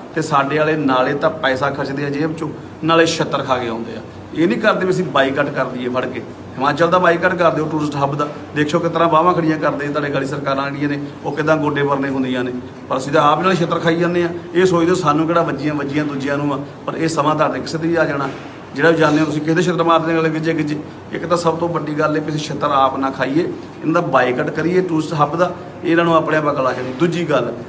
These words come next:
ਜਿਹੜੇ ਆ ਹਿਮਾਚਲੀ ਲੋਕ, ਜਿਹੜੇ ਸ਼ਰਾਰਤੀ ਨੇ, ਸਾਰੇ ਨਹੀਂ ਸ਼ਰਾਰਤੀ ਨੇ, ਜਿਹੜੇ ਇਹੋ ਜਿਹੀਆਂ ਕਰਤੂਤਾਂ ਕਰ ਰਹੇ, ਬੰਦੇ ਦੇ ਪੁੱਤ ਬਣੋ। ਤੁਹਾਡੇ ਕਰਕੇ ਜਿਹੜੇ ਪੰਜਾਬ ਦੇ ਵਿੱਚ ਰਹਿੰਦੇ ਨੇ, ਕਿਰਤ ਕਰਦੇ ਨੇ, ਇੱਥੇ ਆਪਣੇ ਕਾਰੋਬਾਰ ਕਰਦੇ ਨੇ,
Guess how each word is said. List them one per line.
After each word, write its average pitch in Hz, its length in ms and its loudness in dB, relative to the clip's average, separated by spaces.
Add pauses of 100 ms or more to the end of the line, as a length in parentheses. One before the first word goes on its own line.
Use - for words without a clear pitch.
(120)
ਜਿਹੜੇ 156 200 2
ਆ 160 40 6
ਹਿਮਾਚਲੀ 143 560 0
ਲੋਕ, 143 400 -2
ਜਿਹੜੇ 151 280 -2
ਸ਼ਰਾਰਤੀ 156 600 4
ਨੇ, 147 120 2
ਸਾਰੇ 165 300 2
ਨਹੀਂ 185 200 0
ਸ਼ਰਾਰਤੀ 160 500 2
ਨੇ, 139 160 -4 (340)
ਜਿਹੜੇ 160 160 2
ਇਹੋ 170 100 6
ਜਿਹੀਆਂ 170 140 2
ਕਰਤੂਤਾਂ 160 460 -2
ਕਰ 143 160 0
ਰਹੇ, 139 100 0
ਬੰਦੇ 147 320 2
ਦੇ 160 100 2
ਪੁੱਤ 165 360 -2
ਬਣੋ। 165 360 0 (260)
ਤੁਹਾਡੇ 160 360 4
ਕਰਕੇ 156 360 0
ਜਿਹੜੇ 160 220 -2
ਪੰਜਾਬ 143 520 2
ਦੇ 151 80 -2
ਵਿੱਚ 147 220 -2
ਰਹਿੰਦੇ 160 340 0
ਨੇ, 139 320 -4 (100)
ਕਿਰਤ 160 220 -2
ਕਰਦੇ 135 400 -4
ਨੇ, 139 340 -4 (280)
ਇੱਥੇ 147 220 -2
ਆਪਣੇ 143 240 -2
ਕਾਰੋਬਾਰ 147 420 0
ਕਰਦੇ 143 340 -2
ਨੇ, 156 180 0